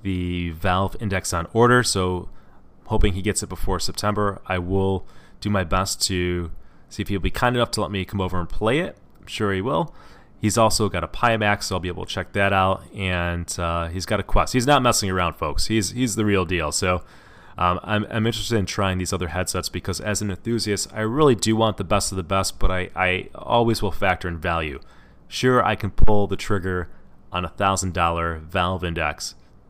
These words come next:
That's not the question. The question is, can I pull the trigger on a Valve Index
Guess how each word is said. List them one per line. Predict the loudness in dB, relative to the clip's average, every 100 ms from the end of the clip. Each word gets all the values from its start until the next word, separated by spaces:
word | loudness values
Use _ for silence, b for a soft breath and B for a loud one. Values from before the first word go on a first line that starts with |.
| -12
That's | -2 0 0
not | -2
the | -4
question. | -2 -2 -2 -4 -6 -8 b b -16
The | -6
question | -4 -4 -4
is, | -4 -4
can | -6
I | -6
pull | 4 4
the | 4
trigger | -4 -2 -2 0 -2
on | 0
a | -2
Valve | -2 -2 -2 -4
Index | -4 -4 -6 -10